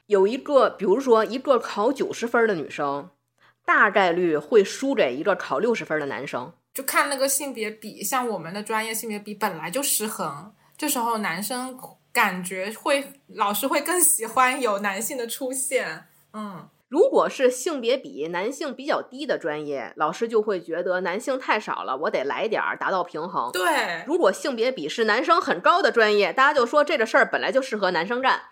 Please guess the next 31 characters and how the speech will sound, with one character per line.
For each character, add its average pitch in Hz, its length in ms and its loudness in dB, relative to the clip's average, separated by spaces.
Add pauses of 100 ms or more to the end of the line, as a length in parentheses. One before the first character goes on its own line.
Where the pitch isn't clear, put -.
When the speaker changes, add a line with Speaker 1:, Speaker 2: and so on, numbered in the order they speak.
(280)
Speaker 1:
<laughs> - 380 -6
就 453 60 8 (120)
是 277 100 -4
正 285 280 -2
反 156 240 2
都 175 160 2
是 240 60 4
他 214 240 4
们 214 100 -6
的 196 100 2
理。 156 520 -10
Speaker 2:
他 - 140 -8
们 480 100 2 (120)
总 330 140 2
是 381 140 -2
搞 262 200 4
这 330 80 2
种 277 220 4
正 339 240 0
反 254 160 0
两 220 180 -6
边， 254 160 6
他 302 140 0
们 285 100 0
都 285 160 4
占 285 220 0
便 214 260 -4
宜 208 60 -10
的 226 140 -2
事 254 280 -6
情。 220 260 -4